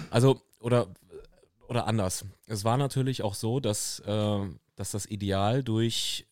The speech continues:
ähm, durch die ganzen Kurse, und das waren in der Spitze waren's vierzehn,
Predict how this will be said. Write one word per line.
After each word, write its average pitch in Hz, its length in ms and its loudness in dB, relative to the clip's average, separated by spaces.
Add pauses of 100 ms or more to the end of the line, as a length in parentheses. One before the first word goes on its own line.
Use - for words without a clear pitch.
(220)
ähm, 95 840 0
durch 95 340 -4
die 101 120 -8
ganzen 101 280 -2
Kurse, 131 480 0
und 85 160 -6
das 92 140 -8
waren 107 140 0
in 101 120 -2
der 95 140 0
Spitze - 400 -6
waren's 101 240 0
vierzehn, 107 640 -2